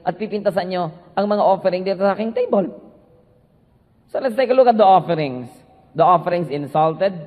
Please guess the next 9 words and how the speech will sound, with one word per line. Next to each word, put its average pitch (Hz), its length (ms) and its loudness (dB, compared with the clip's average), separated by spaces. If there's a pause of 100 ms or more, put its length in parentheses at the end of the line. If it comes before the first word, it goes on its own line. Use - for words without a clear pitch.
(760)
and 113 80 -10
embarrassed 117 560 -6
God. 104 320 -8 (1800)
"Nasaan 392 240 -2
na 233 80 0
yung 214 160 -2
glory 233 320 2
ko?" 233 160 -2
Sabi, 214 320 -2